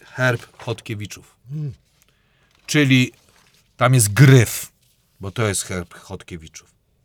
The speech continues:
Speaker 1: I on jest właśnie, tych Chodkiewiczów z Podlasia
Speaker 2: Mhm.
Speaker 1: mamy na, na tym pierwszym, bardzo ważnym dla Ukraińców zabytku, jeśli chodzi o ich drukarstwo. To są te związki właśnie pomiędzy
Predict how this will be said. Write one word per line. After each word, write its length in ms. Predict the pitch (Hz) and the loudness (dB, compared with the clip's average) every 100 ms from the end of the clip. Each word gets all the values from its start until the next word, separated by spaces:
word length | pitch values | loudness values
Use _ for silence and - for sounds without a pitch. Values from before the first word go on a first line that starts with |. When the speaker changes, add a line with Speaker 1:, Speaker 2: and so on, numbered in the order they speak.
| _ | _
Speaker 1:
I 120 | 127 131 | -8 0
on 240 | 156 151 | 2 4
jest 240 | 139 135 104 | 4 0 -2
właśnie, 640 | 104 110 - - 120 139 - - _ | 0 0 0 0 0 0 -4 -20 _
tych 180 | 147 170 | -2 -2
Chodkiewiczów 720 | - 147 - 113 117 120 117 | 0 -4 -4 -10 -8 -10 -10
z 100 | - | -10
Podlasia 580 | - 107 101 90 - 120 | -10 -10 -8 -10 -6 -6
Speaker 2:
Mhm. 220 | 110 120 | -6 -6
Speaker 1:
mamy 260 | 113 113 117 | -6 -4 -4
na, 240 | 113 127 | -2 -2
na 140 | 131 123 107 - 110 | 0 -2 -2 -6 -10
tym 180 | 104 95 | -8 -8
pierwszym, 540 | - 131 123 - 123 104 | -2 -2 0 -2 -2 0
bardzo 280 | 117 117 | 0 0
ważnym 280 | 107 98 110 | -4 -2 -4
dla 120 | 98 | -4
Ukraińców 680 | 95 92 95 95 - 95 - _ - - | -4 -6 -8 -8 -8 -12 -14 _ -20 -20
zabytku, 680 | - 101 90 92 - 98 92 - | -10 -6 -4 -6 -8 -8 -8 -8
jeśli 240 | 98 87 | -10 -10
chodzi 360 | - 98 87 87 - | -8 -8 -8 -12 -10
o 240 | 101 92 - | -8 -8 -8
ich 260 | 101 92 - _ _ _ _ _ _ _ _ | -10 -10 -16 _ _ _ _ _ _ _ _
drukarstwo. 720 | 92 87 85 85 - - - _ _ _ _ _ _ _ _ - _ - | -12 -10 -8 -10 -10 -16 -18 _ _ _ _ _ _ _ _ -20 _ -4
To 140 | 139 | -2
są 200 | 135 147 | 0 0
te 120 | 127 117 | 0 -2
związki 640 | 113 123 117 - - 110 | -2 -2 -2 -4 -6 -10
właśnie 460 | 95 101 - 117 98 | -4 -4 -4 -6 -6
pomiędzy 760 | 104 101 101 95 90 95 90 | -4 -2 -2 -4 -6 -6 -8